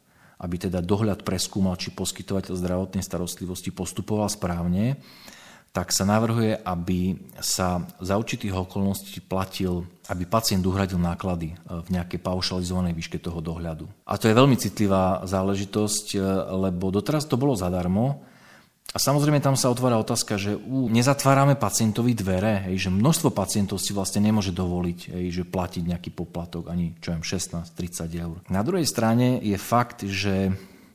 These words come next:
a to viem potvrdiť, lebo sa v tej oblasti pohybujeme dlhé roky, že množstvo sťažností sú,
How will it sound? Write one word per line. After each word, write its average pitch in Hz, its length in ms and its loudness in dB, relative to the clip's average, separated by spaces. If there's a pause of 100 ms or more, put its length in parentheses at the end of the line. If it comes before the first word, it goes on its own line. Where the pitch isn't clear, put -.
(180)
a - 80 -4
to - 80 -4
viem 113 240 4
potvrdiť, 98 640 -2
lebo 92 240 -2
sa 95 160 -4
v - 160 -8
tej 95 80 0
oblasti 90 320 -4
pohybujeme 90 640 0
dlhé 92 320 -2
roky, 101 400 -4 (640)
že 90 520 -2 (240)
množstvo 117 400 2
sťažností 98 640 -2
sú, 95 600 0